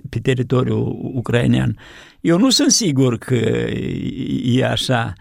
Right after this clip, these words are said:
S-ar putea că asta e o modalitate de a trimite mingea pe terenul Chișinăului, adică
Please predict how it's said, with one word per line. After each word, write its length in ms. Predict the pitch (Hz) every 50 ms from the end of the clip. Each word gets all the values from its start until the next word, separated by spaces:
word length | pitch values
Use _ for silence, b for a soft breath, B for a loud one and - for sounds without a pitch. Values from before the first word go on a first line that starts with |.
| b b
S-ar 240 | - - 165 160
putea 400 | 127 113 151 156 - 202 - 220
că 300 | 214 - - 185 202 180 180
asta 300 | 175 185 175 - 190 165
e 200 | 160 165 165 170
o 160 | 170 165 165
modalitate 840 | 156 156 151 147 151 151 147 151 151 - - 185 170 165 - 170 156
de 300 | 139 131 127 143 135 135
a 360 | 135 135 131 131 131 123 127 - -
trimite 400 | 143 139 156 170 180 - - 151
mingea 640 | 151 160 170 165 160 127 101 143 139 127 127 123 -
pe 80 | - 139
terenul 1000 | 151 - 147 143 151 143 131 131 127 123 123 123 120 120 120 117 120 120 120 117 -
Chișinăului, 800 | - - - - - 131 143 160 160 151 139 127 117 110 113 117
adică 500 | 117 123 131 135 131 - 143 139 139